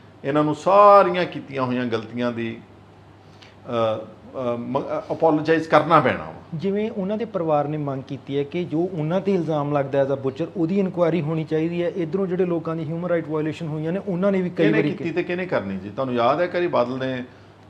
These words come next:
Speaker 1: ਜਦੋਂ ਨਾਈਨਟੀ ਸੈਵਨ ਦੀ
Speaker 2: ਹਾਂ,
Speaker 1: ਸਰਕਾਰ ਬਣਾਉਣੀ ਸੀ, ਉਹਦਾ
Speaker 2: Truth and
Speaker 1: ਸਭ ਤੋਂ
Speaker 2: Reconcil-
Speaker 1: ਵੱਡਾ ਏਜੰਡਾ ਸੀਗਾ ਕਿ ਮੈਂ
Speaker 2: ਹੂੰ।
Speaker 1: ਇੱਕ, ਅ, ਕਮਿਸ਼ਨ ਬਿਠਾਊਂਗਾ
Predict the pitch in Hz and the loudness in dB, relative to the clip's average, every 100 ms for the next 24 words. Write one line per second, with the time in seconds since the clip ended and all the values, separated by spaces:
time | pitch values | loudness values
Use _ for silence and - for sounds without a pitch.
0 | 113 120 123 120 - - 120 120 127 131 | -6 -2 -2 -2 -10 -6 -2 0 -2 -2
1 | 120 123 175 185 160 120 120 120 123 131 | -2 -2 0 2 8 8 8 4 2 4
2 | 135 135 196 196 208 185 202 151 139 135 | 6 6 6 6 6 6 6 6 6 6
3 | 123 117 123 123 123 123 135 120 120 120 | 4 2 2 2 -2 -2 -2 0 2 0
4 | 117 120 127 160 185 - - - - - | 0 0 2 0 -4 -14 -20 -20 -20 -20
5 | - 127 123 123 - 185 190 240 208 202 | -16 0 2 2 2 0 2 0 0 -2
6 | 92 87 87 95 | -4 -6 -10 -14